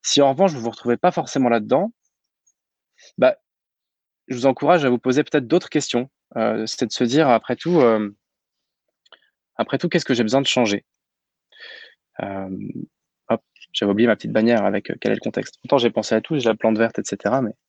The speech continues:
la bannière était pas là. Donc, qu'est-ce que j'ai besoin de changer ? Ce sont d'autres questions qu'on va se poser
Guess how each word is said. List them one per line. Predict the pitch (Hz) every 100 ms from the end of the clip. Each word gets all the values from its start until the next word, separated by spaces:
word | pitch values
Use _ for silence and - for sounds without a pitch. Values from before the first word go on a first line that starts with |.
| _ _ -
la |
bannière | 107 107 104
était | 101
pas | 101 101
là. | - - - - -
Donc, | - 107
qu'est-ce | 139
que | 147
j'ai | 131
besoin | 117 120
de |
changer ? | - 117 127 175 - - - -
Ce | -
sont | - 113
d'autres | 139 -
questions | 131 - 127
qu'on | 117
va | 110
se | -
poser | 110 98